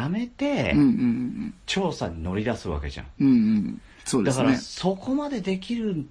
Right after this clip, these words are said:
Speaker 1: だったらいいんじゃないって思うけど。
Speaker 2: うん、確かに。
Speaker 1: うん。それでも色々突き詰めてったら命の危険とかもあるかもしれないけどね。
Speaker 2: まあまあまあまあ、そうっすね。
Speaker 1: うん。
Speaker 2: まあ日本で言ったらね、それってもう、アベマティーブイがまさしくそうじゃないですか。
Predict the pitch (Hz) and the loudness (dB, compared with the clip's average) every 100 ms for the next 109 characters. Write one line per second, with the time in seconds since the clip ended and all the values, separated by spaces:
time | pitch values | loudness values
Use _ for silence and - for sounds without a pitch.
0 | - 202 202 - 170 185 127 76 - - | -2 -2 -2 -14 -4 0 0 0 -6 -20
1 | - - - - - 113 101 76 73 101 | -20 -20 -20 -10 -2 -2 -2 -4 -4 -8
2 | - 82 85 76 73 80 62 60 165 127 | -4 -2 -2 -4 -6 -6 -6 -6 -2 2
3 | 127 123 123 120 113 113 120 - 110 95 | 4 6 6 6 4 2 -4 -4 -4 -2
4 | 90 76 - - - - 190 254 294 160 | -4 -6 -12 -18 -16 -4 -2 0 0 2
5 | 117 151 165 156 156 - 185 185 - 110 | 2 2 0 -2 -4 2 8 8 8 4
6 | - 90 117 131 92 80 - 90 73 69 | 2 2 2 0 -2 -8 -4 -6 -4 -2
7 | 92 98 78 73 - - 131 123 120 113 | 0 0 -2 -6 -4 2 4 6 4 4
8 | 110 110 113 - - - 113 113 107 - | 2 0 -4 -8 -10 -8 -6 -6 -6 -12
9 | - 104 90 65 - - _ - _ - | -8 -6 -4 -8 -12 -20 _ -20 _ -20
10 | - - - 170 156 180 269 381 190 - | -20 -8 2 2 6 6 6 8 6 6
11 | 156 135 123 127 120 135 131 117 - 131 | 2 2 4 2 2 2 4 0 -4 -2
12 | 156 131 - 143 202 214 208 208 220 208 | 2 0 2 6 8 8 6 6 6 6
13 | 190 127 127 185 - 143 135 123 113 98 | 6 6 4 4 2 2 2 2 2 0
14 | - - - | -2 -8 -10